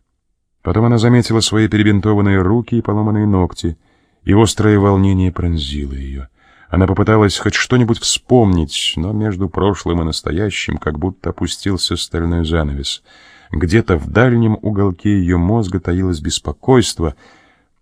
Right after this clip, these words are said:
но чем оно вызвано, она не знала. Занавески на окне были раздвинуты. Кэт видела крюк,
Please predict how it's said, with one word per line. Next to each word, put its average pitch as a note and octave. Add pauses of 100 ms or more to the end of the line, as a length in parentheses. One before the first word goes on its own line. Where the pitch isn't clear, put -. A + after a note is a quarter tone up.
но D2+
чем A2+
оно G#2+
вызвано, F2
она D#2+
не E2
знала. D2+ (1160)
Занавески F#2+
на A#2+
окне G#2
были G2
раздвинуты. E2 (1040)
Кэт -
видела G2 (120)
крюк, -